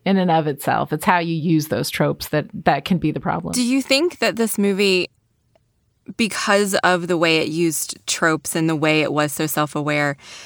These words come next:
Speaker 2: do you think that it didn't trust the audience as it was telling the story, or was not trusting the audience part of what it was doing? Because they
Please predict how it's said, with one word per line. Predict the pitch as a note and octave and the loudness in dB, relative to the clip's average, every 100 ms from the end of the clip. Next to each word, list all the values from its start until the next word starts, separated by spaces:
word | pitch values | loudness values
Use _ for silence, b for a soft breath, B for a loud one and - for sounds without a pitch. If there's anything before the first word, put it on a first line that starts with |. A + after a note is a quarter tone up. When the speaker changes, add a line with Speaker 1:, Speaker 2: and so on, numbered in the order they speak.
| B B | B B
Speaker 2:
do | - | -2
you | G3+ | 0
think | F#3+ A3+ C4 | 2 0 2
that | G3+ | 2
it | F3 D#3 - | 2 -2 0
didn't | F#3+ F#3 F3 E3 _ _ _ _ _ | 0 2 0 0 _ _ _ _ _
trust | - - - G3 F3+ - - - _ - | -4 -4 -2 2 2 0 -6 -8 _ -8
the | A#3 A3 - | -2 0 2
audience | G3 G#3+ A#3 A#3+ A#3+ - - | 2 2 2 2 0 -4 -2
as | F#3+ G3 F#3 - | 0 0 -2 -2
it | F3+ | 0
was | F3+ | 0
telling | - G3+ G3+ F3+ | -2 0 2 0
the | |
story, | F3 - F#3 G3 G#3 | -2 -2 0 2 0
or | - E3+ | 2 2
was | E3 E3 | 2 2
not | E3 E3 - | 2 2 0
trusting | - E3+ E3 D#3 | -2 -2 -2 0
the | D3 | 2
audience | D3+ D3 D3 C#3+ - _ _ _ | 2 2 2 0 -6 _ _ _
part | - - D#3+ D3 | -10 0 0 2
of | D3 D3 | 2 2
what | C3+ C#3 | 0 -2
it | C3 D3 | -2 -4
was | C#3+ C3 | -6 -4
doing? | C#3 A#2 - - - B B B - | -6 -6 -6 -8 -12 B B B -4
Because | F3+ F3+ D#3 | 0 2 4
they | F3+ | 2